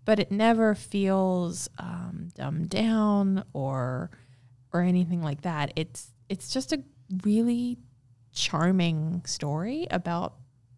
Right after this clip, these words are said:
girls who are friends, which I think maybe we need some more of. <laughs> I really like, there's one storyline where Mal and Molly end up in a, another dimension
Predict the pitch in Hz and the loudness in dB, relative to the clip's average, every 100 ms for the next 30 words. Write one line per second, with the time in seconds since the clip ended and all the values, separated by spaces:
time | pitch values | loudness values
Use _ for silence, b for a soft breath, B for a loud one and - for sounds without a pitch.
0 | _ _ _ - 175 196 233 226 220 202 | _ _ _ -10 -4 -4 -2 -2 0 -2
1 | - 147 202 220 - - - 233 - 233 | -4 -6 -4 -4 -6 -6 -4 -4 -4 -4
2 | 247 247 240 B - 185 247 262 180 170 | -4 -4 -6 B -18 -18 -4 2 4 4
3 | 214 - - 302 320 330 330 359 359 B | 2 -2 -4 -2 0 0 2 0 -4 B
4 | B B B - - - - 254 247 262 | B B B -14 -16 -20 2 4 6 6
5 | 285 311 233 214 208 - - b b b | 6 6 6 6 4 -6 -20 b b b
6 | b b _ - 214 202 202 208 220 233 | b b _ 4 6 6 6 6 4 4
7 | 214 190 190 185 180 175 175 180 - 185 | 4 4 4 4 4 4 2 0 -2 -2
8 | 185 208 - 175 - - - 196 190 202 | 0 2 0 0 -4 -14 -12 0 4 6
9 | 180 196 262 339 214 196 202 - 190 190 | 6 6 6 6 6 6 4 2 4 4
10 | 185 - 185 175 165 165 160 - 185 180 | 2 -2 0 0 2 0 0 2 4 4
11 | 165 151 165 147 143 131 | 4 2 2 2 2 0